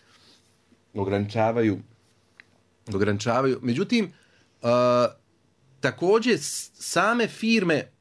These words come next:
same, samim firmama treba pomoć, e, u izlasku na tržište.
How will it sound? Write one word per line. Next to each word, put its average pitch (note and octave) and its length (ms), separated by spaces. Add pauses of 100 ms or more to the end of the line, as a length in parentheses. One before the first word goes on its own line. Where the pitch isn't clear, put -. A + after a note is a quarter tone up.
same, G#3 420 (120)
samim G#3 400
firmama D#3 480
treba G2 320
pomoć, C#3+ 500
e, - 40 (840)
u D3+ 140
izlasku F3+ 420
na C3+ 80
tržište. F2+ 600